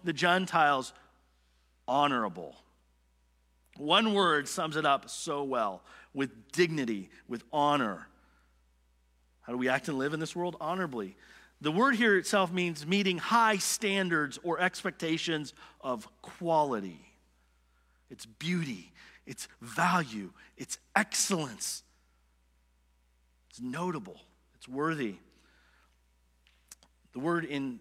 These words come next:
Greek is the word kalos. Sam Storm says,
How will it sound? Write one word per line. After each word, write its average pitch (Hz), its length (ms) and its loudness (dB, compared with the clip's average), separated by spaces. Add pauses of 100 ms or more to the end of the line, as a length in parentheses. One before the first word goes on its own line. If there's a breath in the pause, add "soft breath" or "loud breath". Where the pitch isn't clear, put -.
(140)
Greek 170 260 -2
is 135 220 -4
the 131 80 -6
word 135 220 -6
kalos. 143 680 -6 (360)
Sam 143 220 -8
Storm 147 300 -4
says, 127 380 -4